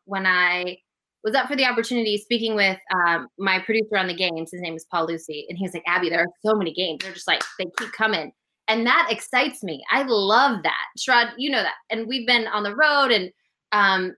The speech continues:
I really enjoy the pace of the N B A, and I like that this is picking up. And, um, one cool thing about this job, and, and for better or for worse, it's better for me at the point that I'm at, that there is no travel right now.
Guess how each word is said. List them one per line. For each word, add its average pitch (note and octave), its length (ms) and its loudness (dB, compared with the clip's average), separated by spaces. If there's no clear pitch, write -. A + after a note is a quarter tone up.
I A3 100 2
really B3+ 540 -4
enjoy G3+ 680 -2
the F#3 180 -8
pace G#3 260 -4
of A3+ 80 -6
the A3+ 140 -4
N A3+ 140 -2
B A#3 140 -2
A, A#3+ 140 2
and G3 80 -2
I E3+ 80 -2
like F#3 300 -2
that F3+ 100 -6
this F#3 160 -2
is E3 160 -12
picking G3+ 260 -4
up. B3 240 0
And, F3 360 0
um, F3+ 240 4
one A3 260 0
cool C#4+ 260 -2
thing G#3+ 320 2
about G3 600 2
this A#3+ 160 0
job, G#3 280 2
and, F#3+ 180 0
and F3+ 280 -8
for A#3+ 120 0
better G#3+ 240 2
or F#3 100 -2
for F#3 160 -6
worse, F#3+ 240 -4
it's F#3 140 -14
better G#3+ 240 0
for G3 140 -6
me F#3+ 360 -6
at F3+ 80 -8
the F#3 80 -12
point F3+ 200 -8
that F3 100 -4
I'm F#3 180 0
at, F3 180 -6
that G3 160 0
there A3 100 4
is B3 140 4
no G#3+ 160 2
travel - 560 -6
right F#3+ 200 2
now. E3+ 160 0